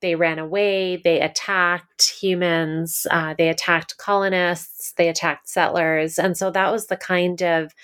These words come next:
uh, dynamic that we were hoping to capture in the book. Um, you know, that by, uh, inviting our readers to think about animals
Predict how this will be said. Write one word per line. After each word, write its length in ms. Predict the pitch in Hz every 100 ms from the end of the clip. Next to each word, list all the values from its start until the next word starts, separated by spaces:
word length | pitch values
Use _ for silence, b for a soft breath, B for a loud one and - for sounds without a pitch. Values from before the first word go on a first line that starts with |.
| B B B -
uh, 200 | 165 165
dynamic 680 | 170 170 175 202 170 156
that 160 | 165 -
we 100 | 165
were 100 | 165
hoping 340 | - 170 170
to 100 | 160
capture 640 | 160 - 160 - - 151 143
in 220 | 160 151
the 80 | 151
book. 420 | 156 143 92 - - _ -
Um, 340 | 170 160 151 151 _ -
you 100 | 180
know, 240 | 156 156 - -
that 300 | 160 - -
by, 420 | 165 156 156 165 B B B B B -
uh, 300 | 180 165 165 - -
inviting 560 | 180 175 202 240 233
our 160 | 190 170
readers 500 | 170 170 160 160 -
to 100 | 175
think 300 | - 175 165
about 400 | 170 160 156 - 165
animals 720 | 165 160 156 156 151 151